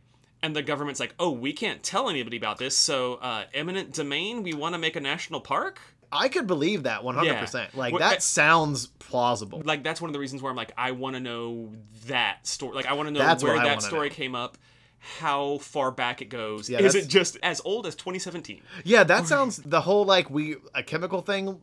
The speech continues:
Speaker 2: leaking and we just don't wanna, they don't wanna admit they fucked up. That
Speaker 1: Mm-hmm.
Speaker 2: sounds like the government. <laughs>
Speaker 1: Yeah.
Speaker 2: That's,
Speaker 1: Oh, yeah.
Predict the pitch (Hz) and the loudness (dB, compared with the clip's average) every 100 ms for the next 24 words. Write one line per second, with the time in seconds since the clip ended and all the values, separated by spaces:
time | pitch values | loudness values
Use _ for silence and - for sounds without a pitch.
0 | 165 156 175 175 202 160 113 104 - 120 | -14 -4 -2 0 0 0 -4 -8 -6 -6
1 | 127 127 127 127 127 131 127 123 120 143 | -2 2 2 4 4 4 4 0 -2 -4
2 | 131 110 131 123 - 117 170 - - - | -6 -2 -2 -2 -2 0 0 -2 -12 0
3 | 320 262 294 339 220 143 131 123 113 117 | 0 4 4 4 4 4 4 2 2 0
4 | - - 160 139 95 - 381 - 311 294 | 0 0 0 0 0 2 2 2 6 8
5 | 196 202 - 294 - | 8 8 6 4 4